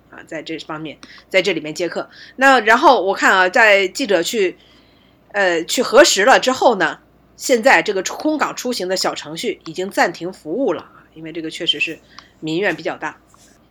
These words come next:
那你在你们同行当中啊，对这件事情的这个反应是什么样的呢？就大家的这个感触是什么呢？因为你刚才说啊，什么，呃，这个出租车司机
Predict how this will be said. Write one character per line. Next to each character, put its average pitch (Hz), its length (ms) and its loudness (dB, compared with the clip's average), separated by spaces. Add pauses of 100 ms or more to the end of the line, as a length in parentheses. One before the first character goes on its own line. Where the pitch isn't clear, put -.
那 302 120 4
你 214 220 2
在 294 160 6
你 214 100 0
们 190 120 -4
同 233 180 -4
行 226 160 -2
当 226 160 0
中 226 140 0
啊， 208 100 2
对 269 160 -4
这 349 140 -2
件 254 120 2
事 262 160 -4
情 202 160 -6
的 180 160 2 (320)
这 285 120 -4
个 220 80 4
反 - 260 -4
应 196 80 -6
是 208 120 -6
什 170 120 -10
么 156 80 -8
样 190 180 0
的 156 60 -6
呢？ 107 80 -16 (100)
就 214 120 -10
大 277 120 2
家 240 160 2
的 233 80 0
这 233 140 0
个 208 80 0
感 - 180 -4
触 - 140 -8
是 196 140 -10
什 - 100 -12
么 139 120 -14
呢？ 160 120 -10 (300)
因 339 100 0
为 403 100 4
你 262 140 2
刚 285 160 6
才 294 100 2
说 320 220 2
啊， 240 140 6
什 233 120 -4
么， 247 200 0 (300)
呃， 196 280 4
这 190 100 -2
个 254 120 0
出 294 140 -6
租 262 100 -8
车 277 80 2
司 277 180 -4
机 277 240 -4